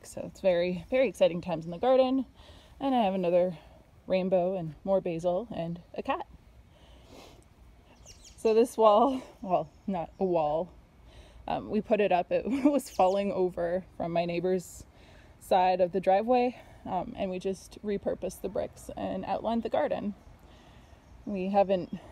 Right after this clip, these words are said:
glued it together or anything. Needs a little bit of work still, but one thing at a time. So here I have onions. They are not happy. I think I overwatered them. I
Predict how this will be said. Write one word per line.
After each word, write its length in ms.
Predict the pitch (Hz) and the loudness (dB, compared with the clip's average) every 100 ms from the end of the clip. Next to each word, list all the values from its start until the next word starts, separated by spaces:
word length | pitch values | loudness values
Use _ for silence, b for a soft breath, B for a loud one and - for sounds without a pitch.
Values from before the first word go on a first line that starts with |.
| B | B
glued 240 | - 233 220 | -4 0 4
it 220 | 214 - | 2 0
together 460 | 202 190 170 202 202 | 0 2 4 2 2
or 40 | |
anything. 520 | 202 208 196 202 190 - 226 | -2 -4 -4 -4 -6 -10 -6
Needs 260 | 208 208 185 | -4 -2 0
a 40 | |
little 220 | 190 175 | 0 0
bit 120 | 180 | -2
of 80 | 175 | -2
work 200 | 175 180 | -2 -4
still, 280 | - 180 180 | -6 -4 -4
but 240 | - - - - _ | -4 -6 -8 -20 _
one 140 | 254 262 | -4 -2
thing 140 | 240 | -2
at 100 | 180 | -2
a 40 | 170 | -2
time. 280 | - 180 - B B B | -2 -4 -8 B B B
So 140 | - 277 | 0 2
here 240 | 302 339 | 4 2
I 80 | 349 | 0
have 260 | 320 302 247 | 0 0 2
onions. 480 | 247 254 247 254 | 2 2 4 2
They 180 | - 311 | 4 2
are 120 | 240 | 4
not 260 | 190 202 214 | 2 0 0
happy. 580 | 214 208 - 220 226 208 - | -2 -2 -2 -2 0 -2 -8
I 80 | 208 | -4
think 180 | 254 247 | 0 4
I 40 | |
overwatered 640 | 190 175 185 208 208 202 | 4 4 2 4 2 0
them. 260 | 214 202 196 | 0 0 -2
I 500 | - 226 214 214 | -4 0 2 0